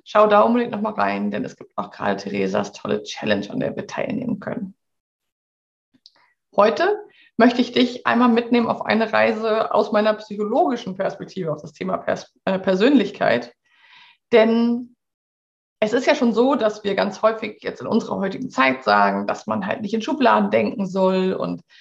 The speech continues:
dass wir alle Individuen sind und dass, äh, man nichts verallgemeinern soll und so weiter. Und ich möchte heute aber ein bisschen eine Lanze brechen fürs Schubladendenken. Das klingt jetzt vielleicht erstmal ein bisschen so, „Hä?“ Alle, die mich kennen, wissen ja auch, dass ich sehr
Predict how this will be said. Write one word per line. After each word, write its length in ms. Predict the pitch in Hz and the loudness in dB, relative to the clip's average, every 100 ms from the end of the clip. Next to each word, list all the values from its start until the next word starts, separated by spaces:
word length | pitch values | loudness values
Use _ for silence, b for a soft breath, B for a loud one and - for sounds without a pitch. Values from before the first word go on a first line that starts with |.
| b - | b -4
dass 200 | 92 - | -4 0
wir 120 | - | -2
alle 180 | 95 95 | 0 0
Individuen 840 | - 202 208 247 294 233 214 214 | 0 -2 2 4 4 6 6 4
sind 600 | 202 202 196 196 196 196 | 2 0 0 -2 -4 -6
und 420 | - 92 90 87 | -4 -2 -2 -6
dass, 540 | - 71 - - - - | -4 -4 -6 -16 -12 0
äh, 180 | 92 85 | 2 2
man 140 | - | 2
nichts 220 | - 202 | -2 -2
verallgemeinern 760 | - - 202 214 247 269 240 233 | -2 0 2 4 6 6 4 2
soll 220 | 208 202 | -2 -4
und 160 | 202 190 | -6 -8
so 140 | 196 | -4
weiter. 500 | 185 110 - - - _ b b b b b b b - | -2 0 -2 -4 -6 _ b b b b b b b 4
Und 260 | 254 247 | 6 8
ich 80 | 294 | 6
möchte 260 | 349 - 262 | 4 6 6
heute 220 | 269 240 | 6 4
aber 100 | 226 | 2
ein 60 | |
bisschen 200 | 226 247 | 0 -2
eine 140 | 247 214 | -2 0
Lanze 360 | 214 262 277 | 4 4 2
brechen 380 | 233 - 208 208 | -2 -2 -2 -2
fürs 440 | 202 - 233 226 - | -6 0 2 2 2
Schubladendenken. 840 | 254 - - - - - - - - _ _ - | -2 0 -4 -4 -8 -10 -12 -20 -20 _ _ -10
Das 160 | 190 | -4
klingt 180 | - 214 | 0 0
jetzt 100 | 208 | 0
vielleicht 140 | 202 | -4
erstmal 200 | 196 208 | -6 -4
ein 40 | 202 | -4
bisschen 160 | 196 | -4
so, 160 | 170 180 | -4 -4
„Hä?“ 480 | - - 226 277 - B B B B B - | -6 -4 -2 -2 -6 B B B B B 0
Alle, 160 | 196 190 | 2 2
die 120 | 196 | 2
mich 240 | 196 - | 0 0
kennen, 260 | 226 233 214 | 2 4 4
wissen 220 | 240 240 | 2 2
ja 260 | 214 196 98 | 2 4 4
auch, 140 | 202 | 2
dass 200 | - 185 | -2 -4
ich 160 | 185 190 | -8 -6
sehr 640 | 190 190 190 190 185 185 | -2 2 4 2 0 -2